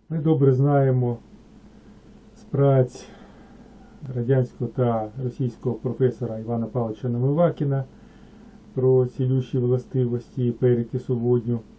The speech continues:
Намивакін пропонував приймати перекис водню внутрішньо по краплинах,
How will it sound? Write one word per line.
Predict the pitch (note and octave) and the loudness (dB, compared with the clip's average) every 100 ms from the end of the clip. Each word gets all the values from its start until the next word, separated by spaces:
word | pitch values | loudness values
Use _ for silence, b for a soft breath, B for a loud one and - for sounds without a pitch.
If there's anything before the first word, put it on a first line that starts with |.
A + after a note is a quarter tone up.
| - B B B B B B A#2 | -20 B B B B B B -4
Намивакін | B2+ C3+ C#3+ B2+ C3 A#2 A2+ | 0 2 0 0 -2 -2 -4
пропонував | B2+ - C3 B2+ B2 B2 A#2 | -8 0 4 4 4 2 0
приймати | - A#2+ A#2+ A#2+ A2+ A#2 | -2 -2 0 0 -2 -4
перекис | - A#2+ A2 - - | -2 -2 -2 -8 -16
водню | A#2 A#2 A2 A2+ A2 G#2 - | -8 -4 -4 -4 -8 -10 -4
внутрішньо | C#3 D#3+ D3+ C#3+ - C#3 C3 - - B B B B B - | -2 -2 -4 -6 -2 0 0 -6 -20 B B B B B -10
по | - B2+ | -4 -2
краплинах, | C#3 C3 - C3 B2+ A#2+ | 0 0 2 2 2 0